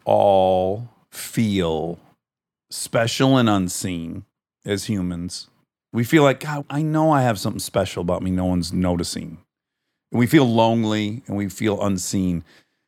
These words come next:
And that was, like, wish fulfillment for all of us. Like,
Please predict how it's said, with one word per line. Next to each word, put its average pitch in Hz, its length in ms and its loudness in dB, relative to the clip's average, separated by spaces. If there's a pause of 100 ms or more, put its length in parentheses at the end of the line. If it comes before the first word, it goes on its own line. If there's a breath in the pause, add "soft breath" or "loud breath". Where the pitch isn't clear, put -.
(360)
And 135 180 4
that 147 200 4
was, 160 200 4
like, 131 420 2 (220)
wish 135 360 0
fulfillment 117 560 0
for 127 160 0
all 117 240 4
of 92 80 -2
us. 87 180 -6
Like, 92 140 -2